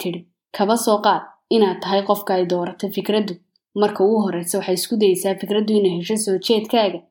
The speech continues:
Laga yaabaa inaanad aqoonsan oo ku mashquulsan tahay noloshaada gaarka ah oo murugo ama buuq ku haysto. Ama laga yaabaa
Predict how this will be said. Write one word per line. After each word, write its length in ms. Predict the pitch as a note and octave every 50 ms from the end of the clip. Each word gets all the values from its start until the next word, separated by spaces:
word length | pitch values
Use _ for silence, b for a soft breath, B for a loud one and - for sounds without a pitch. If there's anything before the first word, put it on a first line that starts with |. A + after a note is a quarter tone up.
| _ _ -
Laga 260 | G3 G3 G3+ G3+ B3
yaabaa 440 | B3 B3 A3+ G3 F#3 F#3 F3 E3+ - _ -
inaanad 420 | - A#3+ A#3+ A3 G#3 G3 F#3+ F3+ F3+ F3+
aqoonsan 460 | F3 - F#3 F3+ F#3 F3+ - G3+ G3+ G3+
oo 120 | F#3 F3
ku 120 | F3 - A3
mashquulsan 580 | G#3 G3 G3 - - - F3+ F3+ - A3 A3 G#3
tahay 180 | G#3 G#3 G3
noloshaada 520 | G3 F#3+ F#3+ G3+ G#3 G#3 - G3+ F#3+ F#3+ F#3+
gaarka 400 | F#3+ A3+ A3 G3+ F#3 - - F3 E3+
ah 60 | E3+ - _ _ _ _ _ _ _ -
oo 160 | - G3+ G3
murugo 360 | F#3+ F#3+ F#3 F#3 F#3+ G3 G3+ G#3
ama 200 | G3 F#3+ F#3+ F#3
buuq 260 | F3+ F3 F3+ F3+ F3 -
ku 120 | - - F3+
haysto. 340 | F3 F3 F3 - - F#3+ F#3 F#3 - _ _ _ _ _ -
Ama 220 | - G3 G3+ G3+ G3
laga 200 | G3 G3+ G#3+ A3+
yaabaa 400 | A#3 A3 G3 F#3 F3+ F3 D#3+